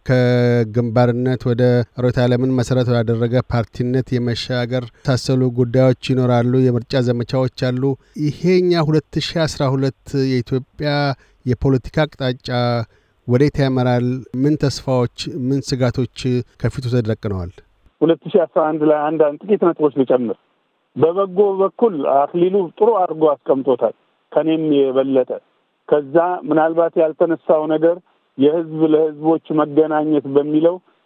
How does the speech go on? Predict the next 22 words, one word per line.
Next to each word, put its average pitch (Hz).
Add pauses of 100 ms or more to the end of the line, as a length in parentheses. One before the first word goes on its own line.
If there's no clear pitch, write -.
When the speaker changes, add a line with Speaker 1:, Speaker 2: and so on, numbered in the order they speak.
Speaker 2:
ምናልባት 156 (240)
በኢትዮ 151 (160)
ኤርትራ 160 (180)
ጦርነት 160
ምክንያት 165
ከኤርትራ 156 (100)
ጋር 160 (440)
ለአስራ 147
አምስት 165
ወይም 156
ከዛም 151
በላይ 147
ዓመታት 147
ተቋርጦ 147
የነበረው 139 (440)
ግንኙነት 156 (240)
በጠቅላይ 139
ሚኒስትር 151
አብይ 147 (240)
አስታራቂነት 147
መጀመሩ 156 (520)
ትልቅ፣ 175